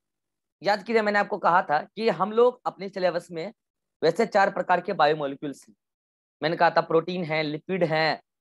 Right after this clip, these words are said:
अ, कार्बोहाइड्रेट है और न्यूक्लिक एसिड है। ये चार बायोमोलिक्यूल्स हमें पढ़ने हैं।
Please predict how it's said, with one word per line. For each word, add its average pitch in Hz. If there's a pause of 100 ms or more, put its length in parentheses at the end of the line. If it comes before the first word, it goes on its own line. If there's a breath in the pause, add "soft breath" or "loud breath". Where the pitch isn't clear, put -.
(880)
अ, 147
कार्बोहाइड्रेट 165
है 151
और 214
न्यूक्लिक 180
एसिड 151
है। 107 (640)
ये 214
चार 196
बायोमोलिक्यूल्स 160
हमें 147
पढ़ने 135
हैं। 104